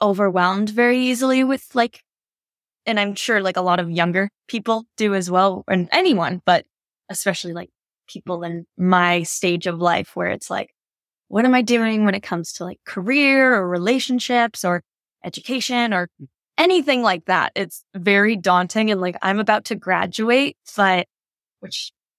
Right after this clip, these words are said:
kinda crazy. Uh, four months, four months, what? But I'm looking forward to the future, and I think leaving people would be, like, have, have, like,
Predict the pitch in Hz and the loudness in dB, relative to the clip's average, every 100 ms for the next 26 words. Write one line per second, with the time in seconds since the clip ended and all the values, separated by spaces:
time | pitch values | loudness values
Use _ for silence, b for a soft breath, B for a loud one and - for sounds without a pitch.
0 | _ - - - - 214 233 - _ _ | _ -6 -6 -2 -4 -4 -8 -12 _ _
1 | _ 214 196 180 - 247 277 277 - - | _ -2 0 0 0 4 4 2 -6 -2
2 | 226 392 480 - - 302 427 - _ _ | -2 0 -2 -4 -8 -4 -4 -6 _ _
3 | _ _ _ 226 214 202 - 208 202 202 | _ _ _ 2 2 2 0 2 2 0
4 | 190 190 208 214 202 - 196 190 190 208 | 0 -2 0 -2 -2 -4 0 2 4 2
5 | 214 214 - 247 240 247 247 _ _ _ | 0 -2 -6 -2 2 2 0 _ _ _
6 | _ _ _ _ _ _ _ _ 330 339 | _ _ _ _ _ _ _ _ -4 0
7 | 349 339 415 381 262 240 233 214 214 214 | -2 2 2 4 2 0 -4 -2 -6 -6
8 | 233 233 226 _ - 254 220 226 220 214 | -8 -12 -16 _ -12 -12 -4 -2 0 0
9 | 196 208 196 185 180 - _ _ _ _ | -2 0 2 2 -2 -8 _ _ _ _
10 | _ _ _ _ _ _ _ _ _ _ | _ _ _ _ _ _ _ _ _ _
11 | _ _ _ _ _ _ - 392 427 330 | _ _ _ _ _ _ -2 0 2 0
12 | 226 _ _ - 427 381 359 349 | -4 _ _ 0 0 2 0 -2